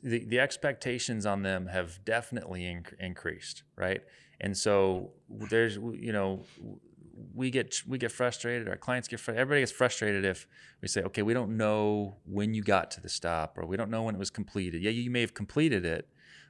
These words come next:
but if we don't have pictures that it was completed and we don't know when it was done, then, you know, we, we can't provide any other customers any information, right?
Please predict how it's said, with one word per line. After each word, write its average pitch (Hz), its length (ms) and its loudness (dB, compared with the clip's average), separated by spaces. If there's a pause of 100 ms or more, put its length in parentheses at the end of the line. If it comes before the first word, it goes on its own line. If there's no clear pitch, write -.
but 95 460 6 (340)
if - 240 0
we 131 80 6
don't 131 160 4
have 104 340 -2 (160)
pictures 92 840 2 (100)
that 104 100 4
it 101 60 2
was 101 140 -2
completed 85 640 -4 (280)
and 92 120 -4
we 107 100 2
don't 113 240 2
know 104 640 4
when 98 160 2
it 92 100 -4
was 92 160 -2
done, 90 400 -2 (580)
then, 101 720 4 (220)
you 113 120 -2
know, 90 280 2
we, 98 420 -2
we 101 200 -2
can't 98 380 -4
provide 95 460 4
any 95 180 0
other 90 140 0
customers 90 520 -4
any 90 180 -4
information, 82 640 -8
right? 87 240 -2